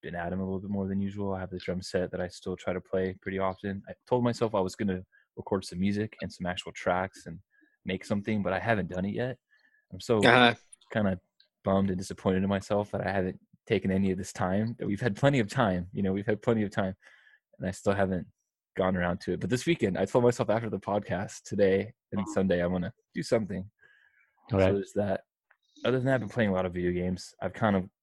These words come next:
Speaker 1: kind of got this feeling like I'm back in, like, high school days or something, to where I used to play games. I'd put on my
Speaker 2: Mm-hmm.
Speaker 1: GameCube or something, and I'm kinda doing that again, where I'm like, "I got nothing else to do."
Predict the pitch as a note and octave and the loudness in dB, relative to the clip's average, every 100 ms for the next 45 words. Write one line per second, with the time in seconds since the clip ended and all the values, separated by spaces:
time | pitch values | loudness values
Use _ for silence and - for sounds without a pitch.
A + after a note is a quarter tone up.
0 | _ _ _ _ _ _ - - D3+ B2+ | _ _ _ _ _ _ -6 -2 0 0
1 | G2+ - A#2 A#2 G2+ - G#2 G#2+ G2+ F#2+ | -4 0 0 0 -6 0 4 6 4 0
2 | F#2+ - _ _ _ G2 F#2 G2+ G2 G2 | -4 -8 _ _ _ -2 2 2 2 -2
3 | F2+ F2+ G2 G2 A#2+ A#2 A#2+ B2 A#2+ B2 | -4 -4 -4 -4 -4 0 2 0 -2 -6
4 | B2 B2 - F#2 F#2+ - - A2 G2+ G#2 | -2 -4 0 0 0 -6 -2 0 2 0
5 | G#2 A2 - - _ - _ _ _ _ | 0 -2 -8 -18 _ -20 _ _ _ _
6 | - G2 - G#2 G2 F#2+ A2+ F#2+ - G#2+ | -6 -6 0 2 2 2 0 0 -2 -2
7 | G#2 G2 G#2 G2+ G2 F2+ - G#2 F2+ F#2 | -2 -2 -4 -2 -2 -2 -2 0 0 0
8 | G2 G#2 G#2 A#2+ A2+ G2+ G2 F#2+ - - | 0 0 0 0 2 0 0 -2 -6 -10
9 | C#3 C3 A#2+ G#2 G#2 F#2 F2+ G2 G2 F#2+ | -6 -4 -2 -2 -4 -8 -4 -2 -2 -4